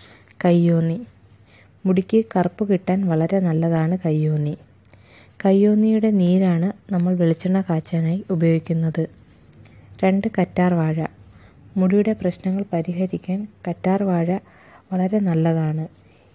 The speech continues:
ഇതിൻ്റെയും നീരാണ് നമ്മൾ കാച്ചിയെണ്ണയിലേക്ക് യൂസ് ചെയ്യുന്നത്. ഉണക്കനെല്ലിക്ക. അകാല നരയ്ക്ക് നല്ലൊരു പ്രതിവിധിയാണ്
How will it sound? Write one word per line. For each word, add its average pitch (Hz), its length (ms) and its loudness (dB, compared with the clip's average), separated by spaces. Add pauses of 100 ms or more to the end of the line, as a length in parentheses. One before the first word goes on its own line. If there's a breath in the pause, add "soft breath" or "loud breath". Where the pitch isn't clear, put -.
ഇതിൻ്റെയും 202 720 2
നീരാണ് 180 440 0 (120)
നമ്മൾ 175 300 -4 (500)
കാച്ചിയെണ്ണയിലേക്ക് 175 960 -2 (520 soft breath)
യൂസ് 185 240 -4
ചെയ്യുന്നത്. 170 480 -2 (1300 loud breath)
ഉണക്കനെല്ലിക്ക. 196 720 0 (640 soft breath)
അകാല 202 380 -2 (160)
നരയ്ക്ക് 175 320 0 (100)
നല്ലൊരു 180 420 0
പ്രതിവിധിയാണ് 170 640 -2